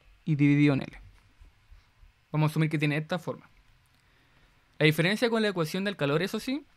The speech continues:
es que nosotros cuando asumimos que la condición de, la condición homogénea tenían esta forma, que dependían del tiempo, de forma lineal, porque de hecho nosotros hicimos, creo que el último ejemplo que hice de ecuación del calor, habíamos asumido que,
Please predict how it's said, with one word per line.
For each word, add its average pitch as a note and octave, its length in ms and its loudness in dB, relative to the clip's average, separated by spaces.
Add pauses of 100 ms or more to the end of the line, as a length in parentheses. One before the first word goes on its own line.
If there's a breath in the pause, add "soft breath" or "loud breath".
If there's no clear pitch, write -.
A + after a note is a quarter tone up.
(300 soft breath)
es D3+ 100 -4
que D#3 100 2
nosotros F#3+ 560 2
cuando D3 540 2 (540)
asumimos D#3 500 2
que E3 120 0
la D3 160 2
condición C#3+ 360 0
de, D#3 380 2 (100)
la C#3+ 120 0
condición C#3+ 300 2
homogénea E3 460 4
tenían C#3+ 300 2
esta D3 220 -2
forma, G3+ 360 0
que D#3+ 100 -2
dependían D3 440 2
del C3 140 0
tiempo, G3+ 460 -4 (240)
de C#3+ 120 -2
forma E3 260 6
lineal, D3 420 2
porque D3+ 140 -4
de D3 180 2
hecho D#3+ 140 0
nosotros D#3 240 -2
hicimos, F3+ 280 -2
creo G3+ 140 2
que F#3+ 40 4
el E3 60 2
último F#3 200 -2
ejemplo G3+ 300 -4
que G3+ 60 -8
hice G3+ 140 -6
de G#3 60 -2
ecuación G3+ 260 -6
del G#3 120 -6
calor, A#3 320 -4 (400 soft breath)
habíamos E3+ 340 2
asumido F3+ 300 0
que, F3+ 320 -2